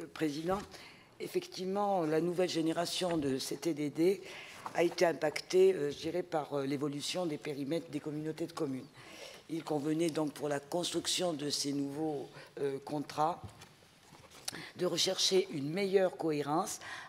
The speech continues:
avec nos autres politiques départementales et d'avoir une présence accrue auprès des territoires et d'optimiser les financements. Alors, en ce qui concerne, <clears throat> pardon, la philosophie générale des contrats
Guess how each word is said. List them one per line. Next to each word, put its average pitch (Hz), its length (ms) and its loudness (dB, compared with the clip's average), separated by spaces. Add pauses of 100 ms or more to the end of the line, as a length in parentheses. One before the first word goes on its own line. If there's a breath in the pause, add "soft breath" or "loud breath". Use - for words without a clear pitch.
avec 165 300 4
nos 165 120 4 (120)
autres 220 280 6
politiques 170 640 -4
départementales 160 840 -4 (540 loud breath)
et 170 100 6
d'avoir 170 400 4
une 160 100 -2
présence 147 520 -4
accrue 175 460 -2 (180)
auprès - 360 6
des 190 140 2
territoires 156 720 -2 (340)
et 196 140 10
d'optimiser 156 840 2
les 175 120 2
financements. 139 500 -8 (680 loud breath)
Alors, 147 160 0
en 208 60 0
ce 208 60 0
qui 214 120 -6
concerne, 196 460 4 (220)
<clears throat> 170 240 2
pardon, 160 260 2 (540 loud breath)
la 175 120 4
philosophie 190 640 4
générale 170 420 4
des 160 120 2
contrats 143 640 0